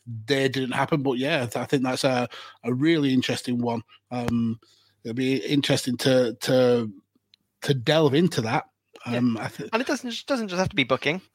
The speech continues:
Speaker 2: I mean, Brock Lesnar is big business. What happens to the business if Brock Lesnar doesn't become the
Speaker 1: Mm-hmm.
Speaker 2: Brock he is now? You know, or
Speaker 1: Yeah.
Speaker 2: maybe, maybe he still does. Who knows?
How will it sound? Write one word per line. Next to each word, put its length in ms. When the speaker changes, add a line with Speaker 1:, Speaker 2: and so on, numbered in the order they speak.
Speaker 2:
I 80
mean, 300
Brock 240
Lesnar 340
is 180
big 220
business. 340
What 140
happens 280
to 60
the 80
business 380
if 80
Brock 220
Lesnar 320
doesn't 240
become 420
the 160
Speaker 1:
Mm-hmm. 100
Speaker 2:
Brock 280
he 140
is 160
now? 180
You 140
know, 100
or 160
Speaker 1:
Yeah. 60
Speaker 2:
maybe, 260
maybe 240
he 60
still 240
does. 260
Who 160
knows? 320